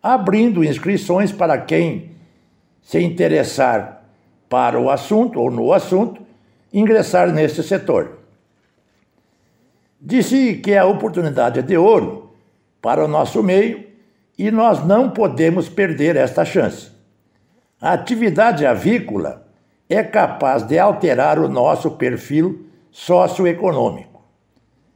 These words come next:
E só para avivar a memória, nós temos cerca de dez mil propriedades rurais no Centro-Serra. E para o estabelecimento da indústria,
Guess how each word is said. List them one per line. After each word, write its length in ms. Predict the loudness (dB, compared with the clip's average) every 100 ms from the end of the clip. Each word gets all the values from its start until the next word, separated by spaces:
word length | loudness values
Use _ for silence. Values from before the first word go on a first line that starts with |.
| _ _ _ _ -10
E 140 | -4
só 220 | 0 4 4
para 440 | 4 4 4 2
avivar 460 | 2 0 0 2 0
a 60 |
memória, 640 | -2 -2 2 2 2 -2 -12 -20 _ _ _ _ _
nós 240 | -6 -6 -2
temos 280 | 0 2 2
cerca 300 | 0 0 0
de 140 | -2
dez 340 | 0 0 2 0
mil 280 | 0 0 0
propriedades 600 | -2 -2 0 0 0 0
rurais 480 | 0 2 2 2
no 80 | -2
Centro-Serra. 800 | -2 -4 -4 -6 -2 -2 -4 -12 _ _ _ _ _ _ _ _ _ -6
E 140 | -4
para 260 | 2 4 6
o 60 |
estabelecimento 1160 | 4 4 2 2 0 -2 -4 -2 -2 -2 -8 -20 _ _ _ _ _ _ _ _
da 500 | -2 2 2 2 0
indústria, 800 | -4 0 2 2 0 -4 -6